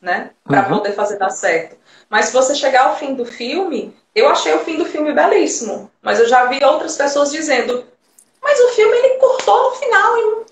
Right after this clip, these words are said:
Speaker 1: não tem final."
Speaker 2: <laughs>
Speaker 1: Tipo, não é que não tem final, é porque realmente é um recorte, uma vida é algo complexo, né?
Speaker 2: Com, com certeza. É uma narrativa, né?
Speaker 1: É uma narrativa, e ele
Speaker 2: É.
Speaker 1: escolhe realmente um pedacinho de narrativa, entendeu?
Speaker 2: Ó, isso, isso que é legal.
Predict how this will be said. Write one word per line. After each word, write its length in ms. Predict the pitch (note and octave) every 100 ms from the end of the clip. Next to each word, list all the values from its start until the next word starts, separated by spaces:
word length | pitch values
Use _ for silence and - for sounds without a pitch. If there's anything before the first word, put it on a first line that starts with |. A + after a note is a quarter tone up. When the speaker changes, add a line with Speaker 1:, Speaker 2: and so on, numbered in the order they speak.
| A#4
Speaker 1:
não 60 | -
tem 180 | - B4+
final." 380 | - G4+ E4 -
Speaker 2:
<laughs> 0 |
Speaker 1:
Tipo, 240 | - C4
não 80 | C#4
é 100 | F4+
que 80 | B4
não 140 | G#4+
tem 220 | F#4+ D#4+ -
final, 380 | E4+ D4 G#3
é 20 | G3+
porque 160 | A#3
realmente 420 | A#3+ C#4+ D4 F4
é 60 | F#4
um 60 | F4+
recorte, 500 | - - E4 E4 C#4
uma 220 | B3+ C4
vida 240 | C#4+ G#4+
é 40 | C#4
algo 240 | A3 A3+
complexo, 760 | A3 G3 G3+ E3 - - - - _ _ _ _ _
né? 140 | - -
Speaker 2:
Com, 280 | G2+ F#2+ - _ _ _ - -
com 180 | G#2
certeza. 500 | - A3 B3+ B3 G#3 - _
É 140 | _ C3+
uma 160 | C#3+
narrativa, 540 | D#3+ D#3+ B3 - F4 D3+
né? 140 | C#3+ - _ _ _ _ -
Speaker 1:
É 80 |
uma 160 | A#3+ B3
narrativa, 880 | G3+ G3 A#3+ - F4 E4 C#4+ A3+ F#3+
e 80 | G3+
ele 140 | G3+
Speaker 2:
É. 40 | A#3
Speaker 1:
escolhe 300 | - A#3 A3+
realmente 420 | B3 C4+ C4+ D4
um 100 | D4
pedacinho 600 | C#4 C4 C4 - C#4 E4
de 100 | C#4
narrativa, 840 | A#3+ A3 G3+ - F3+ E3+ D#3 D#3 D#3 _ _ _
entendeu? 240 | F3+ F3 A2
Speaker 2:
Ó, 140 | A#2 D#3
isso, 260 | C#3+ - -
isso 120 | E3
que 60 | -
é 20 |
legal. 220 | E3 A#2+